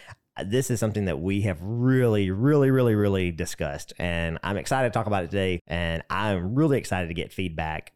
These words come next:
from our listeners. So just from the very beginning, if you are a business owner and you are married, I wanna hear your feedback. Shoot me an email, right? Taylor at millionairemarriage dot com.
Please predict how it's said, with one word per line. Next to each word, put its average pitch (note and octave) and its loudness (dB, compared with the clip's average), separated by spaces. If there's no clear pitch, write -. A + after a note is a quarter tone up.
from F2 -4
our F2 -2
listeners. A#2+ 2
So F#2+ 2
just F2 -4
from A2 -2
the G#2+ 2
very C#3+ 2
beginning, A2 -2
if F#2+ -4
you A#2+ 2
are B2 4
a A2 0
business G2+ -2
owner G2 -2
and G2 0
you C#3 4
are B2 4
married, G2 0
I G2+ -2
wanna G#2+ 2
hear G2 0
your F#2 0
feedback. E2+ -4
Shoot - -2
me A2+ 2
an G#2 0
email, F#2+ 0
right? F2+ -2
Taylor A2+ 0
at F#2+ 0
millionairemarriage G2+ 0
dot F2 -2
com. F#2+ -4